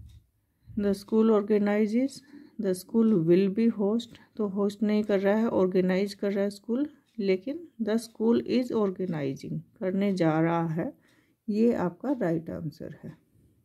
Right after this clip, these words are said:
नेक्स्ट देखते हैं, students of class eleventh and twelfth dash to attend the competition। ऑप्शंस देखिए, will be informed,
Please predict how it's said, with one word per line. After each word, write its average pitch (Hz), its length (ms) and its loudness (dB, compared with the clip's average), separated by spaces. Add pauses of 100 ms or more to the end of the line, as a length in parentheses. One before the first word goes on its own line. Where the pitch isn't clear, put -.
(1500)
नेक्स्ट 202 380 -6
देखते 202 300 -2
हैं, 220 260 -2 (100)
students 233 640 0
of 226 140 -2
class 214 320 0
eleventh 190 520 2
and 196 280 0
twelfth 143 360 -4 (340)
dash 151 360 -4 (160)
to 226 160 0
attend 180 400 0
the 233 160 2
competition। - 640 -6 (1500)
ऑप्शंस 202 520 -6
देखिए, 202 320 -2
will 185 400 4
be 220 140 2
informed, 220 500 0